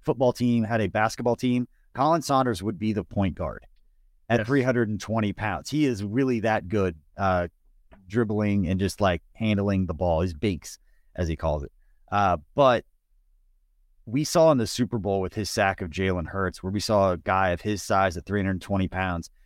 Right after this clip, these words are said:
Speaker 1: make a play displaying the athleticism that we have talked about with him for so long as to what makes him different.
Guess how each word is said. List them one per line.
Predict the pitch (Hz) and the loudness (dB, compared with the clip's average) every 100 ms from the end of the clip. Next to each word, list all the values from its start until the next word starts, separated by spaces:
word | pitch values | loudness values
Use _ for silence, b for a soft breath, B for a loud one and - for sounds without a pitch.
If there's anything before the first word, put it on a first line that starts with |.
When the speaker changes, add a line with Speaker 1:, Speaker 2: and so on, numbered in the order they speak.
| _ | _
Speaker 1:
make | 95 127 127 | 0 0 2
a | 117 | 0
play | - - 110 104 98 | 0 0 2 2 -2
displaying | 78 95 - 107 113 110 | -4 -8 -6 -2 0 2
the | 104 | 2
athleticism | 101 - 95 98 98 98 87 87 | 2 0 -2 -2 -2 -2 0 0
that | 90 87 | 0 -2
we | 85 101 | -2 0
have | 104 - | 0 -2
talked | - 101 - | -4 -4 -2
about | 90 87 67 | 0 0 2
with | 98 - | -2 -2
him | 98 90 | -2 -2
for | 80 98 | -2 -6
so | - 107 107 | -2 2 2
long | 95 98 92 87 | 2 2 2 0
as | 92 - | -2 -4
to | 92 | -4
what | 92 - | -4 -2
makes | 92 90 | -2 -4
him | - 82 | -4 -6
different. | - 95 - 82 | -4 -6 -6 -8